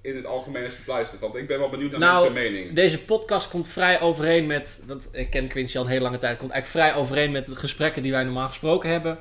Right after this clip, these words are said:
Speaker 2: Het gaat helemaal nergens over. Dus dat
Speaker 1: Het
Speaker 2: is,
Speaker 1: gaat
Speaker 2: eh,
Speaker 1: helemaal
Speaker 2: dat,
Speaker 1: nergens
Speaker 2: dat
Speaker 1: over.
Speaker 2: is, dat komt, ja, dit is eigenlijk een soort digitale versie van een gemiddeld gesprek wat je met Quincy zou kunnen hebben.
Speaker 1: <laughs>
Speaker 2: Dus
Speaker 1: En we
Speaker 2: dat
Speaker 1: proberen er wat van te maken, maar negen van de tien keer wordt het niks.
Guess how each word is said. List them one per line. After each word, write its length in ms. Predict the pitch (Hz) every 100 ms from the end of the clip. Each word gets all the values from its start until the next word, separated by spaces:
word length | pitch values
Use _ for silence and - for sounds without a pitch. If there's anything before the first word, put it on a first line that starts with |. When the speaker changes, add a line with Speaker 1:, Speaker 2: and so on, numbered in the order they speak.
| - - -
Speaker 2:
Het 100 | -
gaat 100 | 151
helemaal 240 | 131 117 98
nergens 220 | 110 117
over. 280 | 104 107 107
Dus 160 | 127 120
dat 100 | 165
Speaker 1:
Het 80 |
Speaker 2:
is, 60 | 147
Speaker 1:
gaat 160 | 165 156
Speaker 2:
eh, 80 | 151
Speaker 1:
helemaal 140 | 151
Speaker 2:
dat, 80 | 139
Speaker 1:
nergens 200 | - 151
Speaker 2:
dat 100 | 185
Speaker 1:
over. 120 | 185
Speaker 2:
is, 140 | 165 -
dat 220 | 160 -
komt, 220 | 170 170
ja, 120 | 175
dit 120 | 160 160
is 60 |
eigenlijk 300 | 180 190 180
een 60 | 170
soort 220 | 170 135
digitale 540 | 208 190 170 185 170 139
versie 520 | 160 185 156 156 156 - - -
van 340 | 151 147 147
een 100 | 139
gemiddeld 400 | 127 156 190 202
gesprek 400 | - - 180 175
wat 140 | 160 156
je 60 |
met 120 | 151
Quincy 340 | - 190 208 165
zou 140 | 147
kunnen 220 | 139 120
hebben. 300 | 113 123 110 - -
Speaker 1:
<laughs> 120 | 139
Speaker 2:
Dus 180 | 143 -
Speaker 1:
En 80 |
we 40 | 165
Speaker 2:
dat 100 | 156
Speaker 1:
proberen 340 | 165 170 170
er 60 | 156
wat 140 | 156
van 180 | 165 147
te 80 | 151
maken, 320 | 160 160 151
maar 80 | 143
negen 180 | 160 151 147
van 100 | 151
de 60 |
tien 100 | 151
keer 80 | 143
wordt 160 | 135 135
het 120 | 131 151
niks. 300 | 131 -